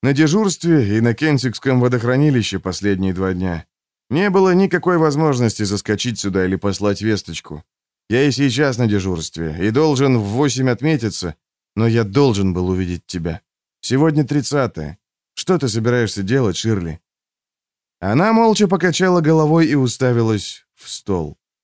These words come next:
Пока он говорил, на ее лице появилось безрадостное выражение. Он перегнулся через стол и взял ее за руку, но она будто не заметила этого. Однако руку не отняла.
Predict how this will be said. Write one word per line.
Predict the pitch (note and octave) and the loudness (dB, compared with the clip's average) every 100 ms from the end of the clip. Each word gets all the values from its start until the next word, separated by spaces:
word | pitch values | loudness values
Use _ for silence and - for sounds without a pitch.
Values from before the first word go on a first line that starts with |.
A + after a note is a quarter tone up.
| _ _ | _ _
Пока | - G2 G#2+ | -6 -2 2
он | A2 A2 | 4 4
говорил, | A2 A2+ B2 E3 D3 | 4 4 4 4 4
на | A#2+ | 4
ее | B2 C#3+ | 2 2
лице | F3 D#3+ F#3+ | 0 0 0
появилось | E3 F3 D#3+ E3 E3 C#3+ | 0 2 2 4 2 2
безрадостное | G#2+ B2+ A2+ B2 A2+ A2 A#2 G#2+ | 2 0 2 0 0 -2 0 0
выражение. | G2+ G#2 G#2 G2 E2 E2 D#2+ F2 _ _ _ _ - | 2 0 0 -2 -4 -4 -6 -10 _ _ _ _ -4
Он | G2 G2+ | 0 0
перегнулся | A2+ G#2 G#2+ D3+ A#2 A#2+ | 0 0 2 0 0 -2
через | A2+ G#2+ F#2+ | -2 -2 -4
стол | - D#3 C#3+ | -2 0 2
и | G#2+ G#2 | 2 0
взял | G2 D3 C#3 | 0 0 0
ее | B2+ A#2+ A#2+ | 0 0 0
за | A#2 A#2 | 0 -2
руку, | F2+ D#2+ E2+ - _ _ - | -4 -6 -12 -14 _ _ -2
но | F3+ | 2
она | G3+ G#3 | 2 2
будто | F#3 G3+ G3+ | 0 0 2
не | F#3+ F3 | 2 2
заметила | F3+ D#3+ G2+ F#2 E2+ | 2 2 0 -2 -4
этого. | D#2+ - D#2 D#2 _ _ _ - | -6 -8 -14 -14 _ _ _ -4
Однако | A2+ B2 D3 E3 F3+ | -2 0 0 2 2
руку | D#3 A#2 B2+ | 0 0 2
не | B2 A#2 | 2 2
отняла. | A2+ A#2 G#2+ F#2 E2+ | 0 0 0 0 -6